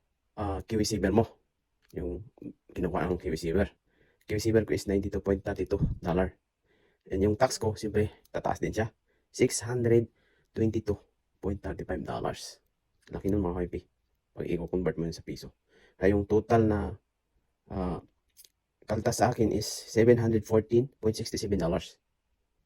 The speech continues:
And nagninito lang ako ng one thousand five hundred ninety-three point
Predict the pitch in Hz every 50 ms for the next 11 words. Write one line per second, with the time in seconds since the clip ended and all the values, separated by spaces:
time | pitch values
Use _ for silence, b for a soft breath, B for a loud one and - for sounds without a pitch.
0 | _ _ _ - 101 104 107 104 101 107 107 107 113 107 110 113 113 110 104 98
1 | 107 110 113 117 131 - _ _ _ _ _ _ _ _ _ _ _ _ _ _
2 | _ _ _ _ - 107 110 117 120 - - 113 110 - 110 104 107 - - 127
3 | 123 120 117 104 113 117 113 107 104 110 107 - 110 107 - 107 104 - _ _
4 | _ _ _ - 104 107 107 95